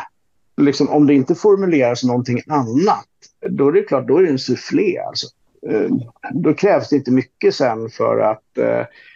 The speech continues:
luften kommer gå ur så småningom. Det räcker inte att vara en skicklig teknokrat, även om det kan ge fina opinionssiffror från s-, liksom, för stunden.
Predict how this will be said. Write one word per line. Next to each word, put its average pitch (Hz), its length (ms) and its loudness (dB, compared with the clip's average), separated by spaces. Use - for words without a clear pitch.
luften 117 380 -2
kommer 110 220 0
gå 113 140 2
ur 104 420 0
så - 180 -4
småningom. - 500 -4
Det 135 200 0
räcker 156 320 0
inte 214 220 2
att 135 60 0
vara 131 220 0
en 131 60 -2
skicklig 131 340 -4
teknokrat, - 520 -2
även 143 380 0
om 151 240 0
det 147 120 0
kan 131 520 -2
ge 127 580 0
fina 131 300 2
opinionssiffror 123 880 0
från 120 220 -4
s-, - 360 -4
liksom, 117 400 -2
för - 120 -6
stunden. 151 680 0